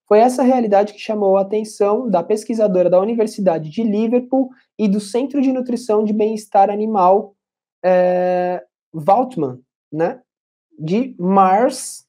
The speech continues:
ó, o nome do Mars aqui, Pet Care, beleza. Realizado durante, realizado durante décadas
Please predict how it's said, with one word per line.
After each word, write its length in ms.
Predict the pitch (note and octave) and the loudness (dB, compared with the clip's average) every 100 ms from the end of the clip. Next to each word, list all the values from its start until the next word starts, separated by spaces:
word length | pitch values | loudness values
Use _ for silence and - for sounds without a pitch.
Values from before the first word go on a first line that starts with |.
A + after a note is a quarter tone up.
| - | -2
ó, 220 | D#3+ C4+ | 0 0
o 40 | |
nome 180 | F3 E3 | -2 -4
do 80 | E3 | -4
Mars 260 | E3 E3 E3 | -2 -4 -6
aqui, 360 | E3+ A3 B3+ _ _ _ _ _ - | -4 -6 -6 _ _ _ _ _ 0
Pet 300 | F#3 G#3 - | 0 0 -2
Care, 300 | - B2 - - | 0 0 -4 -2
beleza. 460 | F#3 D#3 B2 A#2+ - _ _ _ | 2 2 0 -8 -18 _ _ _
Realizado 480 | - C4 B3+ C4+ D#4 | 4 4 6 4 4
durante, 600 | D4+ C4+ B3 A#3+ A#3+ - _ _ _ _ _ _ _ _ _ _ _ _ _ _ - | 2 2 0 -2 -8 -12 _ _ _ _ _ _ _ _ _ _ _ _ _ _ -10
realizado 580 | E3+ A3+ A#3 A3 B3 C#4+ | -2 0 0 2 2 2
durante 380 | D4 B3+ B3 C4+ | 0 0 0 -2
décadas 1000 | A3 F#3+ F#3 F#3 A3 A#3+ B3 - - | 2 4 4 2 0 0 -2 -12 -20